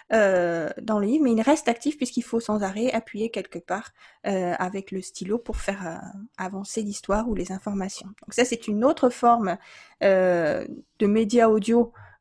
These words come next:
euh, que j'encouragerai, euh, sûrement, euh, dans les épisodes à venir. Et puis, bien sûr, il y a les podcasts. Alors, je dis régulièrement, euh, en story sur Instagram, si vous me suivez sur Titoudou,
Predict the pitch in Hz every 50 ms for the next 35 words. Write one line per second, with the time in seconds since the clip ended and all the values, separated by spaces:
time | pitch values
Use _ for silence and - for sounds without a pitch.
0 | _ - 202 196 196 - 214 202 196 - 208 202 202 - 254 233 233 240 226 233
1 | 226 226 233 240 240 240 240 233 214 185 185 185 180 190 196 - - 233 202 202
2 | 202 202 202 208 190 - 180 180 175 175 180 190 190 196 196 202 202 226 220 220
3 | - - 202 208 208 208 202 190 180 - 185 185 208 254 294 285 - - - -
4 | - - 226 220 - - 269 214 202 190 196 202 - - - 254 294 311 - -
5 | - - 196 190 202 220 240 247 220 208 208 - _ - 185 - - - 202 -
6 | - - - - 175 185 185 196 196 - - 220 214 202 202 208 202 208 202 208
7 | 220 220 220 233 226 214 220 220 214 214 214 214 226 226 226 226 220 202 185 185
8 | 185 185 185 185 190 - _ _ 196 196 - - - 233 220 233 247 247 - 208
9 | 202 202 208 - - 208 202 202 214 220 214 - - - 208 208 208 220 - -
10 | 226 226 226 233 240 254 - - 202 - - 220 214 - - 214 208 226 220 226